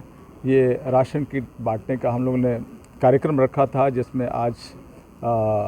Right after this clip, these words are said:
अभी हम लोगों ने शुरुआत की और, आ, हमारा टारगेट है कि बारह सौ से ज़्यादा पेशेंट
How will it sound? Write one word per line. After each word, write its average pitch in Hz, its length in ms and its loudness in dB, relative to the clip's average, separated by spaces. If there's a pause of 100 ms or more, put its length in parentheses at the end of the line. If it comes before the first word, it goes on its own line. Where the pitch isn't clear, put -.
(1000)
अभी 139 200 4
हम 131 140 2
लोगों 131 140 2
ने 139 140 2
शुरुआत 123 460 0
की 160 140 -2
और, 135 360 2
आ, 131 280 4
हमारा 131 360 0
टारगेट 135 380 0
है 147 140 -2
कि 143 160 -8
बारह 139 320 0
सौ 160 160 -4
से 123 120 -10
ज़्यादा 123 240 0
पेशेंट 117 420 -6